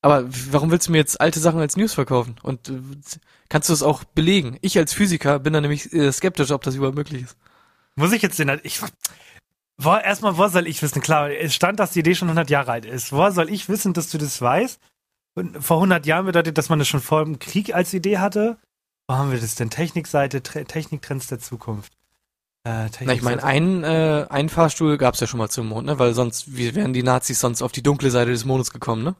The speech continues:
Speaker 1: Das ist natürlich klar.
Speaker 2: Wo ist der mittlerweile?
Speaker 1: Wo ist wer
Speaker 2: Fahrstuhl.
Speaker 1: mittlerweile?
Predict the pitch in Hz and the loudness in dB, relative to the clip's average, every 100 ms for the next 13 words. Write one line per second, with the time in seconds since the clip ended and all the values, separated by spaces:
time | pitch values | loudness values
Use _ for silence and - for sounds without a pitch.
0 | _ _ - 117 131 127 113 - 110 117 | _ _ -10 -6 -4 -4 -6 -4 -4 -6
1 | _ _ _ - - - _ _ _ 120 | _ _ _ -8 -8 -12 _ _ _ -4
2 | 123 127 170 175 175 165 170 226 - _ | -4 0 0 0 2 2 2 -2 -8 _
3 | _ _ _ _ _ _ _ _ _ _ | _ _ _ _ _ _ _ _ _ _
4 | _ _ _ _ _ _ _ _ _ _ | _ _ _ _ _ _ _ _ _ _
5 | _ - 131 131 123 123 123 180 135 120 | _ -4 2 4 4 2 2 2 0 0